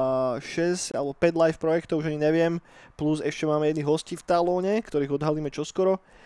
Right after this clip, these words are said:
A o osmej začíname, bude pekná výzdoba, bude herná zóna, kamoši z Arcade Watch niečo, niečo zbaštľujú. A, a tak, bude fajn. Snad nám vyjde počasie. Zatiaľ to vyzerá až echt letne, keby to takto vydržalo dovtedy.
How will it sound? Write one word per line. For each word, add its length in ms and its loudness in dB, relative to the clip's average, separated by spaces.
A 80 4
o 120 2
osmej 300 2
začíname, 600 2
bude 200 -4
pekná 280 -2
výzdoba, 580 2
bude 220 -4
herná 260 0
zóna, 380 2
kamoši 340 -6
z 80 -2
Arcade 320 -2
Watch 220 -4
niečo, 340 -6
niečo 240 -12
zbaštľujú. 720 -2
A, 140 -2
a 180 -12
tak, 220 -8
bude 140 4
fajn. 220 2
Snad 200 4
nám 160 4
vyjde 160 4
počasie. 340 -6
Zatiaľ 440 4
to 140 -2
vyzerá 380 4
až 320 -6
echt 300 2
letne, 320 2
keby 220 -2
to 80 0
takto 240 -2
vydržalo 340 0
dovtedy. 460 0